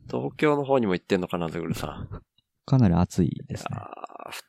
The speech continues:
Speaker 1: トワーク軽いなー。
Speaker 2: うん。
Speaker 1: めちゃくちゃ羨ましいな。でもその、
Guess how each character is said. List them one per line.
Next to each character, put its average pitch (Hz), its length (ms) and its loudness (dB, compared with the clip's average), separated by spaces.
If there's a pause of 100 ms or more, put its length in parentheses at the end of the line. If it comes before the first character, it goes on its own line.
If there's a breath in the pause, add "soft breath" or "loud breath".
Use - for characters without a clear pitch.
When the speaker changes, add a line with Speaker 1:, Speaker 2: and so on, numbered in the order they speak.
Speaker 1:
ト - 140 -4
ワ 107 100 -2
ー - 40 -20
ク - 120 -20
軽 120 260 -10
い 117 80 -10
な 123 80 -8
ー。 127 440 -12
Speaker 2:
う - 20 -6
ん。 - 160 -6 (880)
Speaker 1:
め - 80 -20 (180)
ち - 100 -16
ゃ - 40 -20
く - 60 -20
ち - 100 -8
ゃ 120 60 -4
羨 107 200 -6
ま 101 80 -10
し - 140 -12
い 90 40 -6
な。 71 260 -12 (3500 loud breath)
で - 80 -8
も 147 60 -6
そ - 160 -8
の、 135 220 -6